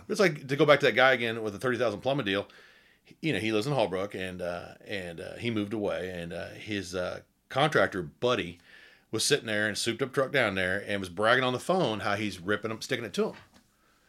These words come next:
And so I said, "Hey, Mads, I've known you for a while, and, you know, I've been honest." He goes, "Well," he goes, "your, your, your tree bid's a little bit high on something." I said, "Hey, Mads, let, let me explain something to you, buddy. I can break down my bid for you and explain what I did." I go, "Price per hour, per man, is everything. I can break it down for you."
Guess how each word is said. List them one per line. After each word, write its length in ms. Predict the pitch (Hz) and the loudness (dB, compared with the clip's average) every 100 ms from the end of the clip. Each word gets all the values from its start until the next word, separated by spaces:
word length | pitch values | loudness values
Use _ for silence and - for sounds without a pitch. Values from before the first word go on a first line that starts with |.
| _ _ _ _ _ | _ _ _ _ _
And 280 | 123 120 117 | 6 8 6
so 120 | 113 117 | 6 4
I 60 | |
said, 180 | 113 113 | 4 2
"Hey, 100 | 117 | 4
Mads, 240 | 104 101 | 4 4
I've 80 | 123 | 2
known 140 | 123 123 | 0 0
you 80 | |
for 120 | 120 123 | 0 2
a 40 | |
while, 240 | 101 92 | 4 4
and, 80 | 92 | 2
you 60 | 98 | -2
know, 40 | |
I've 80 | 98 | -2
been 120 | 98 | -2
honest." 260 | 98 95 - | -2 -2 -4
He 60 | |
goes, 100 | 101 | -6
"Well," 160 | 123 139 | -4 -2
he 60 | 135 | 0
goes, 180 | 123 | 0
"your, 80 | 120 127 | -2 -8
your, 160 | 120 120 | -10 -10
your 100 | - | -8
tree 180 | 110 196 | -2 0
bid's 220 | 156 120 | 2 2
a 60 | 107 | 0
little 80 | 110 | -4
bit 140 | 104 | -2
high 220 | 104 104 | 2 2
on 120 | 104 98 | 2 0
something." 300 | 110 104 101 | -2 -4 -4
I 40 | |
said, 160 | 98 110 | -6 -6
"Hey, 120 | 131 | -2
Mads, 280 | 127 131 131 | 2 2 0
let, 140 | 208 | -6
let 60 | 175 | -4
me 60 | |
explain 240 | 117 98 87 | -2 -2 -4
something 180 | 92 85 | -4 0
to 40 | |
you, 20 | 92 | 0
buddy. 180 | 92 - - - _ _ _ | 0 -4 -20 -20 _ _ _
I 100 | 170 | 2
can 160 | 190 110 | 2 2
break 240 | 92 107 | 2 4
down 200 | 92 104 | 4 4
my 100 | 101 | 4
bid 200 | 92 101 | 2 0
for 180 | - 107 | -2 0
you 60 | 104 | 0
and 80 | 98 | 0
explain 340 | - 101 98 | -4 -4 -2
what 140 | 95 92 | 0 0
I 60 | |
did." 260 | 85 98 95 | 0 0 2
I 80 | 92 | 0
go, 160 | 87 | -2
"Price 340 | - - 107 - | -2 2 2 2
per 320 | - 104 101 | -8 -6 -2
hour, 380 | - 98 104 107 | 2 4 4 0
per 220 | - 120 | -2 -2
man, 380 | 101 104 107 104 - _ - | 0 -2 -2 -6 -14 _ -16
is 260 | - - - | -12 -12 0
everything. 400 | 123 107 98 73 - | 0 2 -2 -6 -6
I 60 | |
can 100 | 98 | -2
break 140 | 95 101 | 0 2
it 40 | |
down 200 | 95 87 | 2 0
for 120 | 85 | -4
you." 100 | 73 | -8